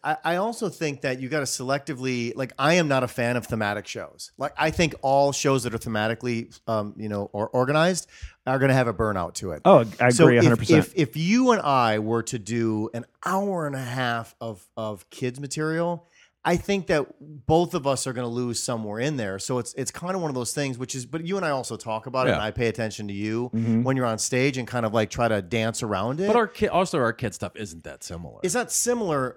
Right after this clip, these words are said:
Speaker 1: but again, I'm always hyper aware of the fact that, like, the show, like,
Speaker 3: Yeah.
Speaker 1: the show in general and the audience and what they get out of it. Because one of the things I think we also always have to remember is that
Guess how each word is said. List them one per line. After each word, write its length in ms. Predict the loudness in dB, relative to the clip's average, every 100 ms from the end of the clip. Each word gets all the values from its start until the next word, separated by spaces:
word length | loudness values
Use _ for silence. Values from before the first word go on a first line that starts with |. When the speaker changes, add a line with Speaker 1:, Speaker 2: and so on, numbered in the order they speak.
| -6
Speaker 1:
but 200 | -4 -4
again, 380 | -4 0 0 0
I'm 280 | -4 -4 -4 -4
always 360 | -2 -2 -4
hyper 340 | 0 0 0 -4
aware 280 | -2 -2 -2
of 80 |
the 80 | -4
fact 420 | -4 -4 -4 -6 -4
that, 200 | -4 -4
like, 240 | -6 -8 _ _
the 160 | -10 -8
show, 360 | -4 -4 -4 -6
like, 140 | -6 -2
Speaker 3:
Yeah. 60 |
Speaker 1:
the 60 | -2
show 340 | 0 0 0
in 100 | -2
general 420 | -2 -2 0 -2 -4
and 160 | -8 -8
the 80 |
audience 480 | -2 -2 0 -4 -6
and 100 | -6
what 160 | -6 -4
they 80 | -4
get 200 | -2 -2
out 60 | -4
of 60 |
it. 20 |
Because 240 | -10 -12 -10
one 160 | -8
of 80 | -10
the 60 | -12
things 280 | -10 -6 -6
I 60 |
think 200 | -6 -6
we 100 | -2
also 400 | 0 0 -2 -6
always 320 | -4 -2 -2 -4
have 100 | -6
to 40 | -4
remember 360 | -4 -2 -4
is 80 | -2
that 380 | -2 -2 -6